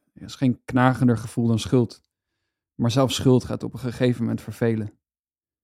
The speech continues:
De auto is oud en maakt veel lawaai.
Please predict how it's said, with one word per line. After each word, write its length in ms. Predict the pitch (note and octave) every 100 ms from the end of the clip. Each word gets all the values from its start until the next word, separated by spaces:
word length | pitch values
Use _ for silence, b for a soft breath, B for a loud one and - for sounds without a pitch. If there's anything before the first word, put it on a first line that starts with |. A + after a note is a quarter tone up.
| _ _ _ _ _ _
De 100 | -
auto 320 | G#2 B2+ B2+ B2
is 140 | -
oud 400 | B2 B2+ - -
en 140 | A2+ A#2
maakt 200 | A2+ -
veel 180 | B2+
lawaai. 460 | A#2+ A#2 A2+ B2 C#3